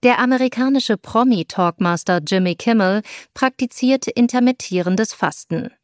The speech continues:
„Seit einigen Jahren hungere ich an zwei Tagen in der Woche. Montags und donnerstags nehme ich weniger als fünfhundert Kalorien am Tag zu mir.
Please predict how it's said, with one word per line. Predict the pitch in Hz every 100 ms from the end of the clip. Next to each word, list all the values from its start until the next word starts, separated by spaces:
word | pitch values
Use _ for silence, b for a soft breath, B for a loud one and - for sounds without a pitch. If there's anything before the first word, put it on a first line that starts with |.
| B B B B -
„Seit | 247 247 -
einigen | 254 269 262 - 208
Jahren | 190 175 180 226 247 214
hungere | 277 277 233 208
ich | 196 202 -
an | 202 202
zwei | - 254
Tagen | 269 214 185 180
in | 170 180
der | 196
Woche. | 180 170 - 165 - B B B -
Montags | 240 285 247 240 -
und | 226 220
donnerstags | 202 170 165 - 175 185 -
nehme | 220 226 233
ich | -
weniger | 226 262 269 220 208
als | 180 -
fünfhundert | - 262 - 220 202 196
Kalorien | - 220 220 254 240 185
am | 175 170
Tag | - 170 170
zu | - 190
mir. | 180 170 -